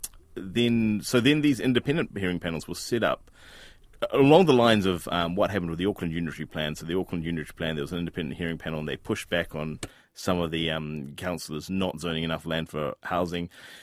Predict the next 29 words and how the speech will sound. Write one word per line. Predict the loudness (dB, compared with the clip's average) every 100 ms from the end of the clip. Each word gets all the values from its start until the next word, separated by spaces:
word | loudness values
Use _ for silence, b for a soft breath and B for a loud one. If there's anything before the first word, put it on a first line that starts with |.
| B 4
And | 6 4 2 -6 -8
perhaps | 4 4 4
the | 4
government's | 6 6 2 -4
intention | -2 -2 0 -4 -6 -10 -8
by | 2 6 6
setting | 4 -2 -6
up, | -6
the, | -4
or | -2 -2
the |
previous | 0 2 2 0
government's | -2 -2 -4
intention | -6 -6 -4
by | -4
setting | -4 -4 -2
up | -2 -4
this, | -8 -8 -8 -12 -8
um, | -6 -6
process | -4 -4 -4
in | -8 -8
this | -8
way | -4 -2
was | -2 -4 -4
that | -6
the | -4
independent | -6 -6 -6 -6
hearing | -6 -6
panels | -6 -8 -8